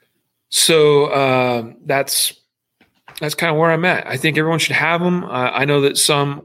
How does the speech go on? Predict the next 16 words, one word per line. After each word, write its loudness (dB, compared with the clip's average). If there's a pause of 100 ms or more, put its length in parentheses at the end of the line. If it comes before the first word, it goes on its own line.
you -6
know, -2
will 0
just -2
say 4
that -4
they 2
keep -4
the -2
gun -2
on -2
the -4
nightstand 0
or -4
whatever. -2
Uh, -8